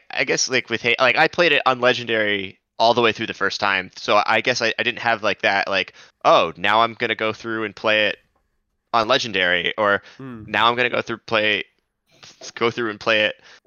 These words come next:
Speaker 1: with all skulls on," or whatever, which apparently people do, and there's a, a secret weapon you can get in the first level
Speaker 2: What?
Speaker 1: that is a tank gun,
Speaker 2: Oh,
Speaker 1: and
Speaker 2: they
Speaker 1: you
Speaker 2: patched
Speaker 1: just
Speaker 2: that out.
Speaker 1: Oh, they did patch it out?
Speaker 2: Mm-hmm.
Speaker 1: Why did they do that?
Speaker 2: Because it
Speaker 1: That's
Speaker 2: was
Speaker 1: so
Speaker 2: a,
Speaker 1: dumb.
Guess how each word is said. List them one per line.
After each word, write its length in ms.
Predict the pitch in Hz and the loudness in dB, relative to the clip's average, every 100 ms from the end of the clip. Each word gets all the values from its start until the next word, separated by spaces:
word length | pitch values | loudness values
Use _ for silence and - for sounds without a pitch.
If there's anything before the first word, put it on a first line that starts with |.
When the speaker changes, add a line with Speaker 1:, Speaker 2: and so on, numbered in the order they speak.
| _ _ _ | _ _ _
Speaker 1:
with 280 | 107 107 - | -2 -2 0
all 200 | 101 107 | 2 2
skulls 380 | 104 120 135 120 | 2 2 2 4
on," 200 | 107 95 | 2 2
or 60 | 92 | 0
whatever, 340 | 90 87 87 | -4 -4 -4
which 200 | 98 - | -4 -6
apparently 360 | - 123 131 123 | -2 0 0 -2
people 280 | - 120 110 | -4 -6 -2
do, 300 | 110 117 117 | 0 2 0
and 120 | 104 | -2
there's 140 | 98 | -4
a, 120 | 95 - _ _ _ - | -4 -8 _ _ _ -6
a 160 | 101 92 | -4 -2
secret 320 | 131 135 92 | -2 -2 -2
weapon 340 | 107 110 127 | -2 0 -4
you 120 | 117 | -4
can 160 | - 98 | -8 -2
get 340 | 113 120 - _ | 0 0 -2 _
in 120 | 110 | -12
the 80 | 95 | -12
first 300 | - 104 - | -4 -4 -2
level 380 | 101 101 120 123 - - | 0 0 0 -4 -10 -20
Speaker 2:
What? 100 | _ | _
Speaker 1:
that 340 | 107 101 95 - _ - | 2 2 2 -2 _ -6
is 180 | 123 101 | -4 -2
a 60 | 95 | -4
tank 340 | 98 107 - | -2 -2 0
gun, 420 | 123 127 131 131 - - _ - | 2 2 0 -6 -20 -20 _ -2
Speaker 2:
Oh, 40 | |
Speaker 1:
and 300 | 107 104 151 | 2 4 4
Speaker 2:
they 100 | 147 | 2
Speaker 1:
you 40 | 147 | 0
Speaker 2:
patched 120 | 156 | -2
Speaker 1:
just 100 | 151 | -2
Speaker 2:
that 160 | 151 123 | -4 -4
out. 260 | 120 - _ _ _ _ _ _ - | -4 -8 _ _ _ _ _ _ 4
Speaker 1:
Oh, 140 | 131 | 4
they 140 | 120 120 | 6 4
did 200 | 127 143 | 2 2
patch 240 | 151 175 | 0 2
it 60 | 185 | 2
out? 260 | 214 233 _ - | 2 0 _ -14
Speaker 2:
Mm-hmm. 260 | 147 151 151 _ _ _ _ _ _ - | -10 -10 -12 _ _ _ _ _ _ 0
Speaker 1:
Why 200 | 156 196 | 2 4
did 80 | |
they 100 | 208 | 2
do 180 | 196 359 | 2 2
that? 260 | 123 113 - _ _ | 2 0 -4 _ _
Speaker 2:
Because 300 | 135 165 147 | -14 -10 -6
it 60 | 147 | -2
Speaker 1:
That's 140 | 147 | -2
Speaker 2:
was 40 | 147 | 2
Speaker 1:
so 80 | 180 | 0
Speaker 2:
a, 40 | |
Speaker 1:
dumb. 400 | 165 190 127 | 2 2 2